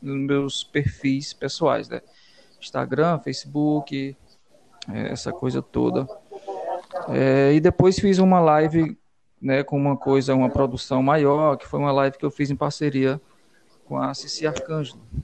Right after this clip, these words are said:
Foi uma live in-, inteiramente autoral, é, cantando só as músicas da gente,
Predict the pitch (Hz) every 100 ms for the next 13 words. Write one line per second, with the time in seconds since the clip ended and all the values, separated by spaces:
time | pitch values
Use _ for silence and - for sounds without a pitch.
0 | - - 123 131 127 127 127 123 - 127
1 | - - 139 170 196 160 156 160 147 156
2 | 147 139 160 - _ _ _ _ _ _
3 | _ - 120 - 143 131 135 131 135 147
4 | 143 139 - 135 147 143 117 101 -